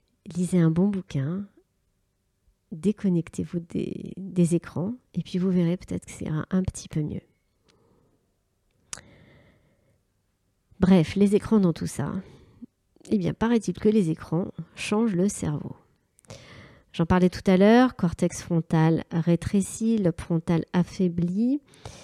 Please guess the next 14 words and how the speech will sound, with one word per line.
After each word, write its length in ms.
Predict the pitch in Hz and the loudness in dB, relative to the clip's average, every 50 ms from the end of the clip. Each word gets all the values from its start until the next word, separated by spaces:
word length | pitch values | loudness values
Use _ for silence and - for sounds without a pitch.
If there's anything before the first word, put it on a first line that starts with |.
| - - - - _ _ - | -20 -20 -20 -20 _ _ 0
Euh, 800 | 190 180 175 170 165 165 160 160 156 151 - 73 - - - - - - - - - - - - - | 4 6 6 6 6 6 6 4 2 0 0 -2 -4 -4 -4 -6 -8 -8 -10 -12 -14 -16 -18 -12 -4
tous 120 | - 247 | -2 2
les 160 | 208 202 180 | 2 4 4
enfants 400 | 196 185 - - - 190 190 190 180 | 4 2 2 0 -2 0 2 2 2
et 200 | - - 190 175 | 0 0 0 2
les 180 | 180 202 214 | 2 4 4
adultes 300 | 240 247 269 349 - - | 4 4 2 0 2 4
ne 60 | 180 | 4
rêvent 260 | 170 175 180 180 - - | 4 6 4 2 2 -2
plus 400 | - - - 233 247 254 247 240 _ _ _ _ | -12 -4 0 0 2 2 0 -2 _ _ _ _
qu'à 100 | - 190 | 0 0
la 100 | 165 156 | 2 2
dernière 340 | 156 160 156 160 170 156 - | 2 0 -2 -4 -4 -6 -8
tablette, 640 | - - 214 208 202 233 247 269 294 277 - - | -12 -12 -12 -12 -10 -10 -10 -12 -12 -12 -16 -20